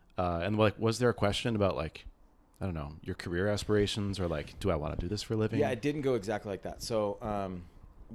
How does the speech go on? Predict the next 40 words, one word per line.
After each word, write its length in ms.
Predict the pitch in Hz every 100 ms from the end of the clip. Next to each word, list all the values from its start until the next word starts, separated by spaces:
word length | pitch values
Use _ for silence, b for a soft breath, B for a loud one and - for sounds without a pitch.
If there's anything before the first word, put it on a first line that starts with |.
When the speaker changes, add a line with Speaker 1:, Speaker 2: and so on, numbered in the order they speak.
| 110
Speaker 2:
I, 680 | 104 107 110 110 110 110 113 B B -
I 100 | 110
was, 280 | 110 110 87 - 117 120
so 240 | 139 123
I 40 |
had 140 | 113 131
left 240 | 135 147
Nordstrom. 280 | 151 135 127
I 40 | 117
was 80 |
working 160 | 101 104
for 80 | 87
Saks 260 | - 90
Fifth 80 | -
Avenue. 220 | 78 69 - -
So 160 | - 104
I 140 | 98
was 120 | 139 131
a, 320 | 120 113 107 -
I 80 | 110
was 260 | 107 90 -
working 300 | 117 107 113
in 260 | 104 98
loss 220 | 95 92
prevention 600 | - 98 92 - 95 95
and 120 | 95 90
security 640 | - - 90 90 90 90
and 100 | 85
doing 120 | 85
that 120 | 82
kind 140 | - 82
of 60 |
stuff 260 | - 80 78
and 80 | 90 - B B B B -
catching 220 | 98 92
shoplifters 600 | 87 78 - 73 90 87
and 60 | -
whatever. 180 | - 80
And 100 | 80
so 220 | 104 95